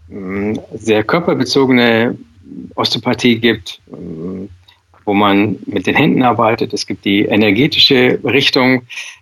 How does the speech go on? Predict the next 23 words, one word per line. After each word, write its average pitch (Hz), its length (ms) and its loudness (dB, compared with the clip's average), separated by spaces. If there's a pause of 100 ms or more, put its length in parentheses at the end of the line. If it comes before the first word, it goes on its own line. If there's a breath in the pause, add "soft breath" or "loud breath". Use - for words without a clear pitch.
(160)
Ähm, 104 320 -2 (680)
von 120 400 2
der 107 600 2 (100)
fachlichen 160 640 -2
Terminologie 131 920 2 (280)
unterteilt 120 560 0
man 113 340 2
die 104 400 2 (300)
kraniale 131 480 4
Osteopathie, 120 880 2 (360 loud breath)
die, 95 340 4
ähm, 90 440 2 (340)
parientale, 123 680 2
das 104 160 0
heißt, 101 340 -2
ähm, 110 560 -4 (220)
Extremitäten, 104 760 0
Knie, 110 500 4
Sprunggelenk 104 720 2 (440 loud breath)
und 104 260 2
die 107 320 4
viszerale 104 500 0
Osteopathie. - 600 -10